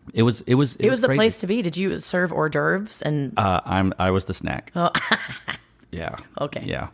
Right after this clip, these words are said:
Speaker 1: But, um, William said that he's a huge fan of the show.
Speaker 2: Love that.
Speaker 1: Yeah, he listens to
Speaker 2: Hi,
Speaker 1: every
Speaker 2: William,
Speaker 1: episode.
Speaker 2: Billiam.
Speaker 1: He remembers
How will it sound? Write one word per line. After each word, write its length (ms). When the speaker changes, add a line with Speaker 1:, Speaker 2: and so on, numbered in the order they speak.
Speaker 1:
But, 300
um, 440
William 680
said 320
that 120
he's 180
a 40
huge 440
fan 200
of 60
the 60
show. 400
Speaker 2:
Love 180
that. 240
Speaker 1:
Yeah, 220
he 160
listens 320
to 120
Speaker 2:
Hi, 120
Speaker 1:
every 180
Speaker 2:
William, 240
Speaker 1:
episode. 140
Speaker 2:
Billiam. 380
Speaker 1:
He 160
remembers 760